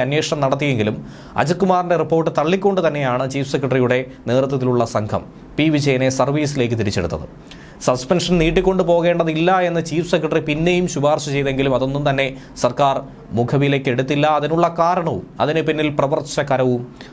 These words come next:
അജിത് കുമാറിൻ്റേതാണെന്നുള്ള വാർത്തകൾ അന്നേ പ്രചരിച്ചിരുന്നു. സംസ്ഥാന പോലീസ് സേനയിൽ തന്നെ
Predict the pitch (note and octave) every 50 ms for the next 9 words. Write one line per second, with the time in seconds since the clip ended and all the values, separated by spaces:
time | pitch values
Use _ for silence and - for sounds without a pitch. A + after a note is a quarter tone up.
0 | - - F#2+ B2 B2 - - - D3 C#3 C#3 C#3 C#3 C3 B2 B2 B2+ B2+ A#2+ A#2
1 | B2 B2+ B2+ A#2 A#2 A#2+ A2+ G#2+ G#2 A2 - - - - - - G#2 A2 B2 C#3
2 | C#3+ - C#3+ A#2 G2 E2 E2 A2 A#2 A#2 A#2 A2 - G2+ G2 A2+ G#2+ G2+ - G#2
3 | E2+ E2 - - - - - - - - - - - - - - - - - -
4 | - - - - D#3 D3 - - A3+ G#3+ G#3+ F#3+ G3 G3 G3 G3+ G3 - F#3+ F3+
5 | F#3 F3+ F3 F3 E3 D#3+